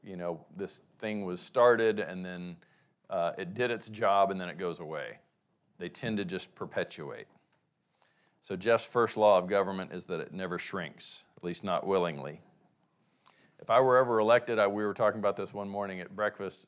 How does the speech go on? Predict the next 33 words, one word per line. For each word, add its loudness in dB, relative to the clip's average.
I -10
said, -6
"If -8
I -2
were -2
ever -2
elected 0
president, -4
I -6
would -4
do -8
all 4
I 4
could -6
to -12
gut -4
the -8
federal -2
government," -8
you -14
know. -10
That 0
would -4
be -2
a -2
big -6
job, -4
but -2
it's -8
what 2
should -2
be -6
happening, -10